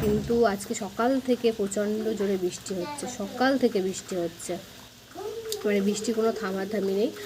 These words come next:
তা, উম, সবাই বললো যে, "আজকে থাক, কালকে চলে যাস।" সেই জন্য ভাবছি যে আজকে থেকে কালকে সকালবেলায় আমি বেরিয়ে যাব।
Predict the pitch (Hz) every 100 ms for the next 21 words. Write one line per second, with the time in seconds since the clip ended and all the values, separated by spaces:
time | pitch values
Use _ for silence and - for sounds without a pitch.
0 | - - 208 190 190 185 196 202 208 208
1 | 214 214 208 233 196 196 226 262 359 -
2 | 180 175 180 - - - - - - -
3 | - - 240 214 196 202 214 202 196 214
4 | 208 214 196 196 214 208 214 320 220 180
5 | 180 240 196 175 175 180 269 233 247 233
6 | 175 180 175 180 170 180